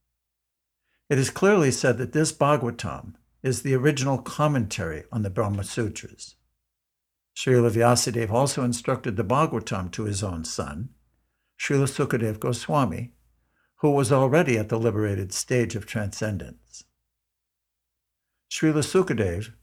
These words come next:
realized it personally and then explained it. By the mercy of Srila Sukadeva, the Bhagavat Vedanta Sutra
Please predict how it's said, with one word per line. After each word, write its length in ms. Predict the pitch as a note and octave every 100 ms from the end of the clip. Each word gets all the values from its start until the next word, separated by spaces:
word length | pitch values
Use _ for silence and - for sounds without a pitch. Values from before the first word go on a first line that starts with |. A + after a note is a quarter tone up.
| _
realized 640 | A#2 C#3 E3+ B2+ B2 -
it 180 | B2+ -
personally 720 | - C#3+ - - - - - - _ _ _ _ _
and 180 | A2 A#2
then 340 | C#3 G2 -
explained 640 | - - - - D#3 A#2+ F2
it. 200 | - _ _ _ _ _ _ _ _ _ _ _ _ _ -
By 120 | B2+
the 100 | A#2
mercy 380 | A2+ F3+ F#3+ F3
of 120 | C#3+
Srila 340 | - - A2+ G2+
Sukadeva, 640 | - F#2 D#2+ - F2+ G#2 _ _ _ _ _
the 80 | A#2
Bhagavat 640 | G2 C3+ C#3+ C#3+ D#3+ - -
Vedanta 460 | A#2+ B2+ B2+ B2
Sutra 540 | - - E3+ E3+ E2+